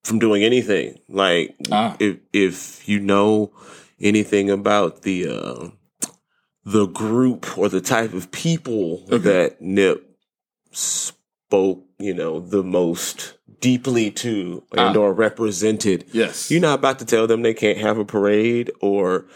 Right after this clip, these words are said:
Speaker 1: skip, hop, sing, dance, barbecue, what, however they wanna celebrate and grieve. Uh, big fella, you do that because I don't want them problems.
Speaker 2: Ah.
Speaker 1: You and your thirty-seven, you know, friends, 'cause they always, you know, with the homies and so,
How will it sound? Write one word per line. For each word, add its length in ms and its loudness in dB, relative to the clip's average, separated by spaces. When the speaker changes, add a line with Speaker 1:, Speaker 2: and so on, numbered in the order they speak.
Speaker 1:
skip, 540 0
hop, 360 -2
sing, 420 0
dance, 360 2
barbecue, 640 0
what, 380 0
however 480 0
they 120 2
wanna 260 0
celebrate 600 2
and 220 -6
grieve. 580 2
Uh, 440 0
big 340 -2
fella, 260 2
you 140 -2
do 180 2
that 380 0
because 640 0
I 100 2
don't 140 2
want 180 2
them 120 -2
problems. 640 0
Speaker 2:
Ah. 420 0
Speaker 1:
You 280 2
and 420 4
your 140 -2
thirty-seven, 800 -2
you 140 -4
know, 420 -2
friends, 500 -2
'cause 200 -2
they 120 4
always, 480 2
you 160 -8
know, 180 0
with 160 -4
the 80 -12
homies 380 -4
and 140 -10
so, 100 -4